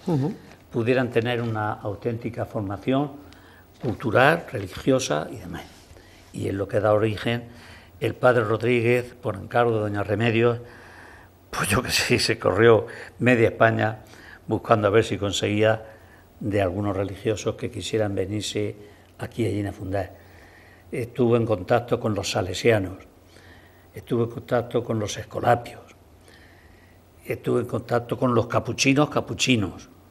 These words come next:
Speaker 2: ¿eh? Hasta que ya estaba prácticamente recién fundado, vivía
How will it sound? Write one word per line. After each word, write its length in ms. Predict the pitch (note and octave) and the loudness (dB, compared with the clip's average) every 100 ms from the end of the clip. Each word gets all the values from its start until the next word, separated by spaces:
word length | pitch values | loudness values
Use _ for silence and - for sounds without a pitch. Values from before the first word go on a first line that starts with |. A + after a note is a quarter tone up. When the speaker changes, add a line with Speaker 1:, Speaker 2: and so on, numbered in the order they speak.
| _ - - | _ -20 -10
Speaker 2:
¿eh? 300 | B2 B2+ - - - - - - - - | -2 -2 -2 -14 -20 -20 -20 -20 -20 -2
Hasta 320 | B2 C3 - C3 | 2 4 6 6
que 100 | C3+ | 8
ya 500 | C3+ C#3 - - - | 10 8 6 -6 -8
estaba 720 | - A2+ - C3 A#2+ G2+ - - - | -6 0 8 8 8 4 -2 -18 0
prácticamente 760 | B2 A#2 B2+ A2 B2 A#2+ - | 2 2 0 0 0 -2 -2
recién 420 | F#2+ G2 - A2+ | -2 -2 -2 -4
fundado, 420 | G2+ G#2+ G#2 A#2+ G#2 | -2 -2 4 6 4
vivía 440 | G2 G2 A2+ G2+ | -2 -2 2 2